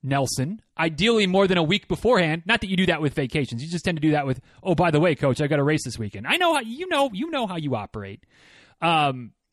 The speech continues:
but, you know, make sure that you, you are, are communicating that in enough advance so that the coach can maybe make some tweaks, make some adjustments, and then that, that vacation week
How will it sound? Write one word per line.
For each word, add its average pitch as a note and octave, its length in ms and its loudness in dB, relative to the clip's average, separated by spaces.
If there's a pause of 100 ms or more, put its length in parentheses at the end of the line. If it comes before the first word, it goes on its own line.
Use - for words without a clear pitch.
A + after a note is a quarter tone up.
(380)
but, G#3+ 200 2
you C#4 100 2
know, F#3+ 100 2
make G3+ 180 2
sure A#3 200 0
that G#3+ 120 0
you, G#3 180 2
you F#3+ 240 0
are, F3 140 2 (120)
are D#3+ 180 0
communicating G#3 640 -2
that F#3+ 220 -2
in F3 260 -4
enough F#3 240 0
advance A3 340 0
so G3 80 0
that E3+ 60 -2
the F3 60 -8
coach G#3+ 280 -2
can A#3 100 0
maybe A3 180 0
make G#3 200 -2
some A#3 100 -6
tweaks, B3+ 300 0 (460)
make G#3+ 180 0
some A#3+ 120 2
adjustments, G#3+ 640 0 (420)
and D#3+ 120 0
then F3 100 -2
that, F3 200 -2 (300)
that F3+ 280 -2 (400)
vacation F3+ 680 0
week D#3 360 -2